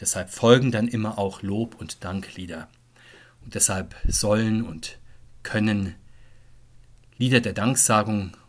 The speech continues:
unser täglicher Begleiter auch durch den Alltag sein. Das Glaubensbekenntnis ist so ein Lobpreis Gottes, auch Teile des Vaters Unsers sind es, obwohl sie gar nicht gesungen, sondern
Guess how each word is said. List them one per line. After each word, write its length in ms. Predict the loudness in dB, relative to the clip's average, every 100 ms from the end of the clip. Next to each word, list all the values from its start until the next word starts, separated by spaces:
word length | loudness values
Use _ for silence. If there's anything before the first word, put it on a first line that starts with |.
| -16
unser 280 | -10 -8 -8
täglicher 520 | -8 -10 -10 -12 -10
Begleiter 680 | -10 -6 -4 -4 -4 -8 -6
auch 180 | -6 -6
durch 180 | -14 -10
den 160 | -10
Alltag 440 | -8 -8 -6 -4 -2
sein. 420 | -2 -2 -4 -8 -20 -20 -20 -20 -18 -18 -12
Das 400 | -4 0 0 0 -12 -12
Glaubensbekenntnis 1200 | -8 -4 -2 2 2 0 -6 -4 -4 -2 0 0
ist 320 | 0 0 2
so 120 | 0
ein 180 | -2 -6
Lobpreis 1120 | -4 -4 -4 -8 -16 -8 -4 0 4 4 2 -8
Gottes, 480 | -8 -8 -6 -2 -2
auch 160 | -4 -8
Teile 520 | -10 -4 0 0 0 -4
des 200 | -6 -6
Vaters 460 | -6 -6 -8 -8 -4
Unsers 440 | -2 2 6 6
sind 380 | 4 2 2 0
es, 240 | 0 0
obwohl 280 | -2 -8 -6
sie 220 | -6 -6 -10 -18 -18 -16 -4
gar 180 | -2
nicht 340 | -2 -4 -8 -8
gesungen, 500 | -2 2 4 4 2
sondern 400 | -2 -6 -10